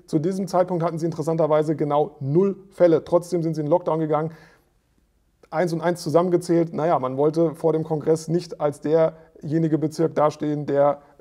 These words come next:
äh, besonders ausschert, was die Corona-Fallzahlen angeht. Also in, in so einem Umfeld befinden wir uns. Und deswegen waren auch viele Analysten und, äh, große Institute, die gesagt haben, naja,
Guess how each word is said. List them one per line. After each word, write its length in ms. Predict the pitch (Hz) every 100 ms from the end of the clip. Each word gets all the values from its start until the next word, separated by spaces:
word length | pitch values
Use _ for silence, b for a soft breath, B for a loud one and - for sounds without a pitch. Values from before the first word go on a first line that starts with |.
| -
äh, 100 | -
besonders 380 | 143 143 156 147
ausschert, 520 | - 151 - 143 139
was 180 | 143 135
die 200 | 143 135
Corona-Fallzahlen 800 | 135 143 147 139 165 165 127 -
angeht. 260 | 131 131 120 B B B
Also 200 | 170 185
in, 320 | 180 185 156
in 220 | - 175
so 160 | 165 214
einem 240 | 190 202
Umfeld 520 | 170 226 226 165 135 -
befinden 460 | - 156 139 139
wir 100 | 131
uns. 220 | 127 120
Und 240 | - 165 165 B B B B _
deswegen 480 | - 185 - 233 202
waren 140 | 180 202
auch 140 | 180
viele 440 | - 220 247 247
Analysten 720 | 185 185 175 233 - 220 214 208
und, 500 | 180 175 175 170 170
äh, 340 | 165 165 160
große 560 | 143 156 226 233 214 135
Institute, 640 | 180 180 165 226 214 196
die 100 | 165
gesagt 340 | 165 165 175
haben, 160 | 175 170
naja, 340 | 165 202 208